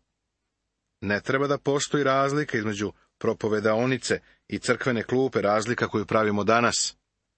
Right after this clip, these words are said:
Svi smo zajedno radnici. Ako si ti od onih koji su u crkvenoj klupi, želim da ti kažem da si isto koliko i ja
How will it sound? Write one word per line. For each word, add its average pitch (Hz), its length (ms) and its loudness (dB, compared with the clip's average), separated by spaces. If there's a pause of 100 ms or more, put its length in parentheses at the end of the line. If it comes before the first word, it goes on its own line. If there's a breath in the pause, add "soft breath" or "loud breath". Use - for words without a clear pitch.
(340)
Svi 185 260 -4
smo 151 220 0
zajedno 113 360 0
radnici. 85 560 -4 (1500 loud breath)
Ako 113 240 0
si 127 140 -2
ti 185 120 0
od 165 140 2
onih 170 480 0 (180)
koji 117 200 -2
su - 300 -4
u 107 380 -6
crkvenoj 139 440 -2
klupi, 165 420 0
želim 143 240 0
da 123 80 -2
ti 107 140 -10
kažem 160 380 2
da 127 80 -2
si 147 160 -2
isto 180 280 0
koliko 127 460 -2
i 82 200 -6
ja 110 300 0